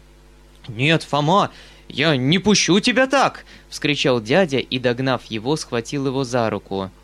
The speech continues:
Значит, вы хотите действовать насилием? надменно спросил Фома. Да, Фома, и насилием! отвечал дядя,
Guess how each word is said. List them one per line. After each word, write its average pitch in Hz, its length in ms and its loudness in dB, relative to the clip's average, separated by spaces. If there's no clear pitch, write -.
Значит, 135 680 -8
вы 135 160 -6
хотите 151 760 -10
действовать 135 960 -8
насилием? 123 1160 -8
надменно 107 600 -4
спросил 101 500 -8
Фома. 101 520 -4
Да, 127 260 -2
Фома, 165 400 2
и 180 420 2
насилием! 202 800 2
отвечал 123 560 -4
дядя, 127 480 -2